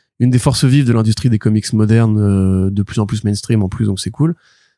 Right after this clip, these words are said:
Euh, par contre, pour moi, ça reste un album qui sera dans sa carrière à terme, peut-être pas aussi important qu'on le voudrait.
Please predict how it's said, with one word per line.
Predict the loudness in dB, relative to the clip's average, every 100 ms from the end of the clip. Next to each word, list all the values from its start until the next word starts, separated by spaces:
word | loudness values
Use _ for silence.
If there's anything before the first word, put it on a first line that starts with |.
| _ -2
Euh, | 0 2 2 0 0
par | -2 -2
contre, | 0 -2 0
pour | 0
moi, | 0 0
ça | -2 -2
reste | -2 -2
un | -2 0
album | 0 0
qui | -2 -8
sera | -4 -2 -2 -6 _
dans | -10 -6 -4
sa | -6
carrière | -4 -2 -2
à | -2
terme, | -2 0 0 -2
peut-être | -6 -8 -4
pas | -4
aussi | -2 -4
important | -6 -4 -4
qu'on | -2 -2
le |
voudrait. | -2 -2 -2